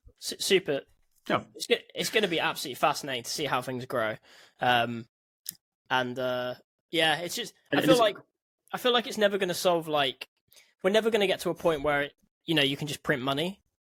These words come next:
Speaker 1: 'cause it's, 'cause everyone picks, picks up trends. Like, once you're using it, it probably means, li-, like, thousands of others are using it,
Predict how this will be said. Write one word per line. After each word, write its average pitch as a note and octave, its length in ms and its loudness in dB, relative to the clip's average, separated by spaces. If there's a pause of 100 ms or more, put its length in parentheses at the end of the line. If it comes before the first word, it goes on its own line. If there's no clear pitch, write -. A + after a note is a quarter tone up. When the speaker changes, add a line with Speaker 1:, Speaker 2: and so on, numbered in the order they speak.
Speaker 1:
'cause D#3 100 -8
it's, D3 220 -10
'cause F3 200 -6
everyone E3+ 540 0 (260)
picks, - 380 -6 (260)
picks - 200 -4
up D#3+ 120 -4
trends. C#3 420 0
Like, C#3+ 240 -4 (160)
once F3 260 0
you're F3+ 140 8
using C#3+ 380 -2
it, A#2 180 0
it C3+ 100 -2
probably D3+ 280 -2
means, C#3 320 -4
li-, C3+ 180 -4
like, C3 320 -4
thousands C#3 420 0
of C#3 120 -8
others C3+ 200 -4
are C3+ 60 -4
using B2+ 340 -2
it, A#2 160 0